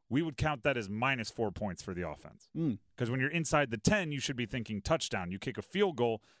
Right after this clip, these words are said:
Speaker 1: that seven becomes a three. So, so that's minus fours, right? No coach is envisioning minus fours. But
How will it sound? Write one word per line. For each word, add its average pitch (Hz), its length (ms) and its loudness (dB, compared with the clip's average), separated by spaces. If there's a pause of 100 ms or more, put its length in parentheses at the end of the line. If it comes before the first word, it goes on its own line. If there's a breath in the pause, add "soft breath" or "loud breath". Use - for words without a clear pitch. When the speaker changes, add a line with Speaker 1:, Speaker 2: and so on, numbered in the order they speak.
(100)
Speaker 1:
that 110 140 0
seven 123 440 2
becomes 113 360 -2
a 101 60 -2
three. 135 400 2 (260 soft breath)
So, 131 280 2
so 131 180 2
that's 139 160 -2
minus 139 460 0
fours, 87 360 -6
right? 131 140 2
No 185 220 2
coach 190 320 4
is 151 100 2
envisioning 131 580 2
minus 120 460 0
fours. 107 480 -4 (380)
But 180 380 6